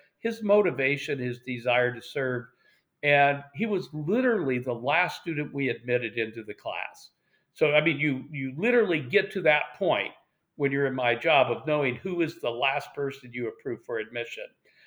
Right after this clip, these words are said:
Uh, four years later, he started his, uh, medical career at medi-,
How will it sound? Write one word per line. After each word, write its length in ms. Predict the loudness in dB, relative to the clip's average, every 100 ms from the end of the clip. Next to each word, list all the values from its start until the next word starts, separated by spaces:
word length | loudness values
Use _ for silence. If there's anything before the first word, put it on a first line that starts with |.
| _ _ 0
Uh, 240 | 0 0
four 160 | 4 4
years 300 | 4 0 0
later, 540 | 2 4 4 0 -10 _ _
he 220 | -6 -6
started 500 | -4 4 4 6 2
his, 480 | 2 2 2 0 0
uh, 320 | 4 6 4 0 -12 _ 4
medical 720 | 6 6 6 2 2 0 -8 -4
career 320 | 0 4 6
at 160 | 4 2 -16 _
medi-, 240 | 2 2